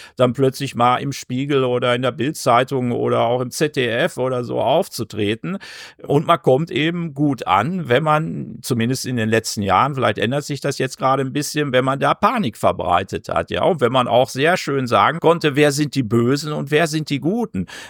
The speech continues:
Wir haben ja jetzt im Augenblick diese sehr schlimme Polarisierung der Gesellschaft, wo eigentlich alle Seiten immer genau wissen, wer der Böse und wer der Gute ist.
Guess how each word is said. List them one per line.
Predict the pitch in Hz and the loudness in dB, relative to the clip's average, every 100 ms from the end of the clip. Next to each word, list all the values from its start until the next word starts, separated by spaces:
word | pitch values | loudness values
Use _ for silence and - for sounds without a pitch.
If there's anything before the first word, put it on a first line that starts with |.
| - | 0
Wir | 117 | 2
haben | 156 | 2
ja | 156 | 2
jetzt | 156 165 - | 2 0 -2
im | 139 | 0
Augenblick | 127 156 165 147 139 | 2 2 0 -6 -6
diese | 135 131 123 | -6 -2 -4
sehr | - 135 151 | 0 0 0
schlimme | - 139 185 151 | 0 0 0 0
Polarisierung | 143 143 135 131 113 131 170 151 135 | 2 2 2 0 -4 -4 -2 -2 -2
der | 123 | -2
Gesellschaft, | 120 107 107 127 - 156 139 | -2 0 0 0 2 0 2
wo | 131 | 2
eigentlich | 123 135 120 151 | 2 0 -4 -2
alle | 131 | 0
Seiten | 135 113 117 151 117 | 0 2 2 0 -4
immer | 117 131 | -2 0
genau | 123 117 135 123 | 0 2 2 2
wissen, | 151 127 | -4 -2
wer | 123 | 0
der | 123 113 | 0 2
Böse | 117 165 151 | 0 0 0
und | 135 127 | -2 0
wer | 123 | 0
der | 120 | 2
Gute | 120 165 202 82 | 0 -2 -4 -2
ist. | 113 - | -2 -2